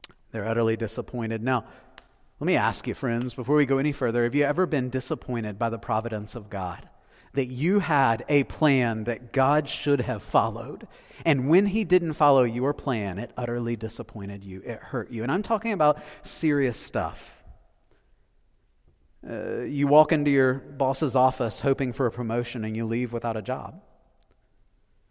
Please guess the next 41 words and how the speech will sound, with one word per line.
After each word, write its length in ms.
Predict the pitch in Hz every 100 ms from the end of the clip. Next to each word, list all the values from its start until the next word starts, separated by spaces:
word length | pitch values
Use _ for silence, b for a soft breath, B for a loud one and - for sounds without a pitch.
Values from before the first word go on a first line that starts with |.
| _ _ _ _ _ _
Or 420 | - 139 131 127 127 - -
you 180 | - 131
feel 280 | 123 147 135
as 100 | 127
if 160 | 131 147
you're 160 | 131
young 380 | 123 127 131 139
and 80 | 135
in 80 | 127
the 80 |
prime 240 | 123 131 131
of 80 | 127
your 140 | 123
life, 320 | 117 160 117
and 120 | 120
you 80 | 120
get 340 | 117 127 127 B B B B B B -
a 160 | 127
serious 420 | - 143 147 127
medical 400 | 131 123 160 165
diagnosis, 640 | 127 127 117 110 104 123 104
or 140 | 143
praying 460 | 131 - 156 180 196
for 160 | - 180
a 80 |
loved 340 | 147 147 165 165
one 300 | 185 170 160
to 80 | 151
be 140 | 147
healed, 640 | 123 180 202 147 165 220 196
and 420 | 160 156 156 156 151
the 60 |
Lord 320 | 147 156 175
chooses 480 | 160 - 175 175 147
not 280 | 147 180 -
to, 180 | - 135
at 80 | 117
least 260 | 139 -
in 80 | 143
this 220 | 143 139
world. 340 | - 214 -